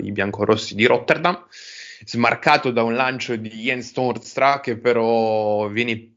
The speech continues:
parato, il tiro di, di Linsen viene parato, una, una grandissima parata da, del portiere del Maccabi Haifa Cohen, e due minuti dopo invece Shea del Maccabi Haifa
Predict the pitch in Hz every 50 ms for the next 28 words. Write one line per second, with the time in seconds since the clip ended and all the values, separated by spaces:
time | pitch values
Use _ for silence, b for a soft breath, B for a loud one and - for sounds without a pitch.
0 | _ _ - 127 135 131 131 127 123 123 120 - 127 120 120 117 117 117 113 113
1 | 127 123 113 104 107 107 104 101 104 104 104 104 104 101 98 101 101 98 98 98
2 | 101 107 107 123 147 135 - 113 110 110 110 110 113 120 113 - 101 98 104 101
3 | 104 98 98 - _ _ _ _ _ _ _ - 117 104 104 98 - - - 101
4 | - 98 104 127 185 - - 107 107 107 104 104 98 - 98 101 98 101 98 95
5 | 101 104 101 98 98 101 - - - 104 104 101 98 98 98 101 95 98 - -
6 | 98 92 98 104 98 - 127 123 - 117 110 110 135 147 - - B B B B
7 | B B B B _ _ _ _ - - - - - - 135 123 123 117 113 117
8 | 127 165 185 180 185 196 190 - 220 165 165 165 131 123 120 131 - - 113 107
9 | - B B B B B B B B B B B B B _ - - - - -
10 | 165 156 147 131 123 113 107 110 107 107 104 107 _ _ _ _ - 117 117 123
11 | 123 120 113 113 110 107 107 104 104 104 107 107 110 110 117 117 117 - 139 123
12 | 113 110 120 135 131 113 110 113 110 110 - 107 104 -